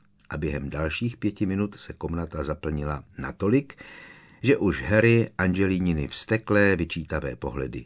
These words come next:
nevnímal. „Tak fajn,“ zvolal, aby shromážděné utišil.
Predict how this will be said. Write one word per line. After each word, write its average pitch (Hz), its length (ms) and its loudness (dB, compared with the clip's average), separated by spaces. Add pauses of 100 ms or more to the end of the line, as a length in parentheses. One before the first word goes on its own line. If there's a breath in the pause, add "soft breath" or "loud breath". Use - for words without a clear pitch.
nevnímal. - 580 -12 (1300)
„Tak 123 220 4 (160)
fajn,“ 104 720 4 (580)
zvolal, 85 720 2
aby 85 240 -6
shromážděné 85 840 -2
utišil. - 640 -8